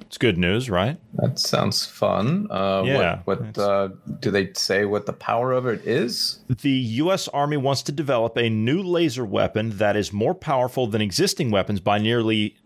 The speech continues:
Speaker 1: three orders of magnitude. The service posted a notice for the prospective new weapon at the Pentagon's Small Business Investment Research website, calling the weapon the Tactical Ultra Short Pulsed Laser for Army Platforms. Where do they come up with these names?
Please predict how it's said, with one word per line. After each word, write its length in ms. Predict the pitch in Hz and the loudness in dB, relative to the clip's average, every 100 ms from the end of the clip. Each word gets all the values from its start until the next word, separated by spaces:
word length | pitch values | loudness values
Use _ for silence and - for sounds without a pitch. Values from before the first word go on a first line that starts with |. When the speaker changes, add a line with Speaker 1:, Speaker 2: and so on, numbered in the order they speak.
| - | -6
Speaker 1:
three 640 | - - - 151 214 233 | -4 -2 0 2 2 0
orders 400 | 147 143 135 110 | 0 0 0 0
of 100 | 95 | 0
magnitude. 800 | 117 143 131 - - - 92 - | 2 2 0 -2 -2 -2 -4 -4
The 140 | 101 | -4
service 320 | - 151 156 - | 0 0 0 -2
posted 460 | - 143 131 120 | 0 0 0 2
a 80 | 113 | 2
notice 400 | 104 104 110 120 | 2 2 2 -2
for 240 | - 117 | -2 0
the 60 | 107 | 0
prospective 540 | - 104 151 151 127 | -2 -2 0 0 0
new 180 | 101 120 | 2 2
weapon 580 | 107 120 127 - 90 104 - - | 2 2 0 0 -2 -2 -8 -4
at 120 | 104 98 | -2 0
the 60 | |
Pentagon's 640 | - 131 131 123 117 - - | 0 -2 0 0 -2 -2 -6
Small 320 | 120 117 127 | -2 0 0
Business 480 | 107 117 110 110 107 | 0 0 0 -2 -2
Investment 440 | 92 110 - 113 | 2 2 0 -2
Research 360 | 104 98 104 - | 0 0 -2 -2
website, 560 | 104 139 - - - - - - | 0 2 0 -2 -4 -6 -20 -6
calling 380 | 117 123 151 | -2 0 0
the 60 | 147 | -2
weapon 400 | 127 107 123 113 | 0 0 0 -2
the 220 | 98 104 | 0 -2
Tactical 800 | 92 - 120 127 - 147 139 - - | -2 0 0 -2 -4 0 0 -2 -4
Ultra 360 | 127 147 - 139 | 0 0 -2 -4
Short 460 | - 123 127 - - | -2 0 0 -2 -4
Pulsed 460 | 131 135 120 - | 0 0 0 -2
Laser 480 | 107 120 135 120 127 | 0 2 0 0 -2
for 380 | - 110 110 - | -2 -2 0 0
Army 260 | 117 113 104 | 0 0 -2
Platforms. 680 | - 107 - 98 - - 135 | 0 0 0 -4 -4 -4 -2
Where 100 | 196 | 0
do 60 | |
they 60 | 139 | 0
come 100 | 90 | 2
up 100 | 82 | 0
with 80 | 82 | 0
these 160 | 76 | 0
names? 360 | 80 80 82 | 2 2 0